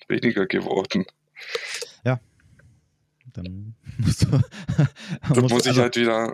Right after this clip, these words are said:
Speaker 1: ja.
Speaker 2: Ja, bezieh-, ja, beziehungs-, ja, beziehungsweise, wie gesagt, es muss natürlich zu deinem Leben passen, ja. Dass du natürlich jetzt sagst, okay, wenn ich jetzt auch im, äh, wenn du jetzt sagst, ich muss jetzt mehr arbeiten, kannst du natürlich jetzt auch nicht so oft unterwegs sein, wie du es früher warst. Das passt ja natürlich nicht so. Und du musst halt,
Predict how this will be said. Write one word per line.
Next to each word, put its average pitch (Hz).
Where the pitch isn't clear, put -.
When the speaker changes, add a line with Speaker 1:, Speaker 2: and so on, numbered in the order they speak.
Speaker 1:
ja. 101
Speaker 2:
Ja, 123
bezieh-, 147
ja, 143
beziehungs-, 143
ja, 120
beziehungsweise, 120
wie 107
gesagt, 113
es 90
muss 107
natürlich 110
zu 107
deinem 98
Leben 101
passen, 101
ja. 85
Dass 82
du 92
natürlich 90
jetzt 92
sagst, 98
okay, 95
wenn 95
ich 82
jetzt 87
auch 82
im, 87
äh, 87
wenn 104
du 107
jetzt 110
sagst, 117
ich 101
muss 123
jetzt -
mehr 110
arbeiten, 113
kannst 101
du 113
natürlich 101
jetzt 107
auch 95
nicht 101
so 95
oft -
unterwegs 95
sein, 95
wie 92
du 87
es 85
früher 104
warst. 76
Das 76
passt 95
ja 87
natürlich 71
nicht -
so. 80
Und 80
du 85
musst 92
halt, 90